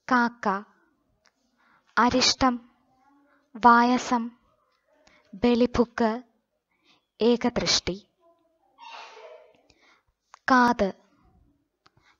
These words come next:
കർണം, ചെവി, ശ്രോത്രം.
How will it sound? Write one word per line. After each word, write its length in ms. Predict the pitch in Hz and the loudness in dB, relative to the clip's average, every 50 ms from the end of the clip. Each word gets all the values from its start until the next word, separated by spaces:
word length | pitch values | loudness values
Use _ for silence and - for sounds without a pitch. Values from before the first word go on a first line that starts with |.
| _ _ _ _ - | _ _ _ _ 0
കർണം, 720 | 262 254 247 254 254 254 262 254 247 254 - _ _ _ _ _ _ _ _ _ _ _ _ _ _ _ _ _ _ _ - | 2 2 2 2 0 0 0 0 -2 -4 -10 _ _ _ _ _ _ _ _ _ _ _ _ _ _ _ _ _ _ _ -2
ചെവി, 680 | - 262 262 247 202 240 240 233 254 262 _ _ _ _ _ _ _ _ _ _ _ _ _ _ _ _ _ _ _ _ - | 2 4 4 4 2 0 -4 -4 -6 -10 _ _ _ _ _ _ _ _ _ _ _ _ _ _ _ _ _ _ _ _ -10
ശ്രോത്രം. 720 | - - - 247 226 220 214 - - - 196 185 185 196 | -6 -2 2 4 4 4 2 0 -4 -6 -6 -6 -8 -14